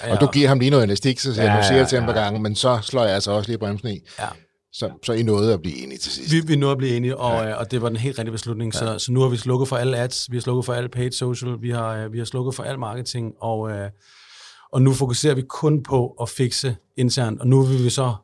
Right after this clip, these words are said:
Speaker 2: bruge hele sommeren på at bygge maskinen, øhm, så vi kan trykke på knappen igen efter sommer,
Speaker 1: Ja.
Speaker 2: øh, og ansætte de rigtige folk.
Speaker 1: Hvor mange, øh, hvad, hvad, hvis I kan dele det her, hvad er jeres omsætning op på nu?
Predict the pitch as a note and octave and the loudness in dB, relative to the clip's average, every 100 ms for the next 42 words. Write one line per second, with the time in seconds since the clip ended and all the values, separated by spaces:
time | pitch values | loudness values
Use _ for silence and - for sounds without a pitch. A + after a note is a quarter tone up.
0 | _ - B2+ A#2+ C#3+ C3 B2 B2 B2+ B2+ | _ 0 2 4 4 2 0 0 -2 -2
1 | B2 B2 - A#2+ - C#3+ C3+ D3 C3 - | -2 -2 -2 -8 -2 0 2 4 2 0
2 | - B2+ C#3 D3 B2+ - _ _ - C3+ | -2 0 2 0 -2 -8 _ _ -6 -2
3 | B2 A#2 A2+ A2 G#2+ _ - C3+ A2+ - | 0 0 -2 -4 -8 _ -2 0 0 -2
4 | C3 B2 B2+ G#2+ A#2+ A2+ A2+ A2 G#2 A#2 | -2 -2 -6 -4 -4 -4 -4 -6 -6 -6
5 | G#2+ G#2+ - _ A#2+ A2 G#2+ G#2+ - - | -4 -8 -12 _ -6 -2 -2 -2 -4 -6
6 | G#2 G2 G#2+ G2+ G2 - - - - - | -6 -6 -6 -8 -8 -10 -18 -18 -8 -6
7 | D2+ C#2 C3 - A#2+ A#2+ F2+ F2 D#2+ - | -4 -2 -4 -4 -10 -10 -10 -8 -8 -6
8 | - B2 B2 - A1+ - - D#2+ D#2+ C2 | -2 -2 -4 -10 -16 -20 -16 -14 -12 -12
9 | - D2 D#2+ F#2 F2 D2 G2+ B2 E2 E2 | -12 -12 -6 -4 -4 -2 0 2 0 0
10 | G#2+ B2 F#2 E2 G2 - F#2+ E2+ A#2 | 0 0 0 -2 -4 -4 -2 0 -2